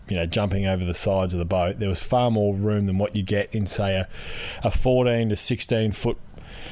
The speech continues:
punt or side console, which are the other sort of rentable options up there.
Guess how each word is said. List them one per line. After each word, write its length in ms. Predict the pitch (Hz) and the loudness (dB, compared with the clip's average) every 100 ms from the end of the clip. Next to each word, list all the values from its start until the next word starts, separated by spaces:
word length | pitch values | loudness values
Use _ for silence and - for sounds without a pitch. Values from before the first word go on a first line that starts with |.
| - - - | -12 -4 4
punt 400 | - 110 107 113 | 4 4 0 2
or 140 | 104 | 2
side 340 | - 117 107 | 2 4 2
console, 500 | - 110 104 113 107 | 2 -2 0 2 2
which 160 | 104 - | 2 0
are 60 | 101 | 2
the 100 | 101 | 2
other 160 | 101 | 2
sort 220 | 98 110 | 2 0
of 160 | 98 - - - - 107 | -2 -4 -8 -10 -8 -2
rentable 520 | 107 107 110 101 98 | 0 2 0 2 2
options 440 | 101 - 110 98 | 2 0 -2 0
up 180 | 92 - | -2 -2
there. 280 | 87 87 | -2 -2